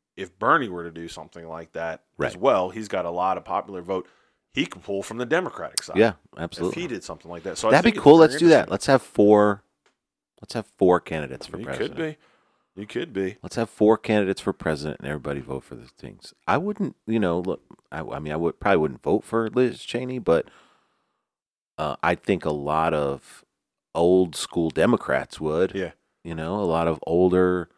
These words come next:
Speaker 2: kind of those, you know, those moderate Democrats.
Speaker 1: Yeah.
Speaker 2: I think a lot of them would vote for her just because of what she's done.
Speaker 1: Yeah.
Speaker 2: And, and, you know,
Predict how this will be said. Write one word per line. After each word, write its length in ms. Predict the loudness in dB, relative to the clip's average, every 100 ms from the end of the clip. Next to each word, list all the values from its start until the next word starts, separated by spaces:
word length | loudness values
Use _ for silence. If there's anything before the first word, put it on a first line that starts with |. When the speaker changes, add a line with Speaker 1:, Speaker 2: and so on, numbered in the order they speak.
| _ _ _ _ _
Speaker 2:
kind 140 | -4 -4
of 80 |
those, 340 | -2 -4 -6 -12 _
you 80 | -8
know, 200 | -6 -6
those 240 | -6 -6
moderate 440 | -4 -2 0 -2 -2
Democrats. 640 | -4 -4 -4 -6 -6 -10
Speaker 1:
Yeah. 140 | -12 -10
Speaker 2:
I 80 | -8
think 180 | -8 -2
a 40 |
lot 200 | 0 0
of 60 | 0
them 100 | 0
would 80 |
vote 100 | 0 2
for 140 | 0
her 60 | -2 _
just 220 | 4 4
because 300 | -2 -2 -4
of 100 | 0
what 160 | -2 -2
she's 200 | -6 -8
done. 420 | -4 -2 -2 -6 -16 _ _
Speaker 1:
Yeah. 180 | -18 -18 -20 -20 _ _
Speaker 2:
And, 220 | -8 -8
and, 420 | -6 -8 -8 -12 -14
you 120 | -10
know, 160 | -8 -8